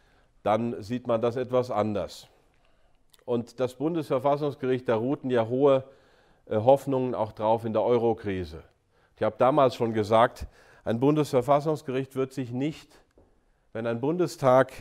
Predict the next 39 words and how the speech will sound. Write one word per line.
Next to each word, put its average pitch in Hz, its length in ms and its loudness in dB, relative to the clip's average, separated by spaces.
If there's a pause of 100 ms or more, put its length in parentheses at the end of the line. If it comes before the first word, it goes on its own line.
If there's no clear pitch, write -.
(340)
irgendetwas 127 640 2
abwinkt 110 640 -2
in 110 140 -10
zwanzig 107 460 -4
Minuten, 98 420 -6
wird 107 140 -6
sich - 80 -16
das 110 160 -4
Bundesverfassungsgericht 117 1120 -4
nicht 110 200 -8
dagegen 101 440 -4
stellen. 78 360 -10 (460)
Das 98 240 -8
wäre 113 440 0 (360)
die 101 60 -4
Rechts-, 113 320 -4
da 104 120 0
sind 120 180 0
wir 120 100 2
zu - 160 -4
rechtsgläubig, 127 720 2
wir 117 100 2
Deutschen, 113 400 2
das 107 200 0
wäre 120 400 4 (340)
auch 110 240 0
die 120 120 -6
Institution 117 680 -2
überfordern. 107 680 2
Es 85 100 -12
wird 110 140 -4
vielleicht 113 380 -2
etwas 107 340 -6
korrigierend 117 640 -2
eingreifen, 110 640 -2
aber 101 160 -4
es 95 100 -12
wird 113 200 -4
nicht 113 260 -6